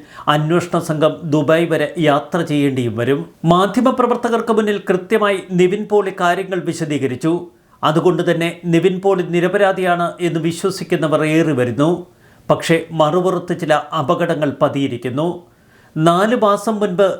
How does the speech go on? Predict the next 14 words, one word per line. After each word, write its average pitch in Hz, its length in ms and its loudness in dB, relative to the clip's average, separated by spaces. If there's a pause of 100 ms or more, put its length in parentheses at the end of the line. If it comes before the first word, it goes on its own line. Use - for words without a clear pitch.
(160)
ഇതേ 196 220 4 (100)
യുവതി 180 280 0 (220)
ഊന്നുകൽ 196 360 2 (100)
പോലീസിൽ 180 420 2 (200)
ഒരു 160 120 2 (100)
പരാതി 160 440 0
നൽകിയിരുന്നു. 127 520 -2 (560)
വിദേശത്ത് 165 640 2
വെച്ച് 170 240 -2
തന്നെ 160 200 2 (220)
ഒരു 165 220 4
കൂട്ടം 185 360 0
ആളുകൾ 165 260 0 (140)
മർദ്ദിച്ചുവെന്ന് 165 720 -2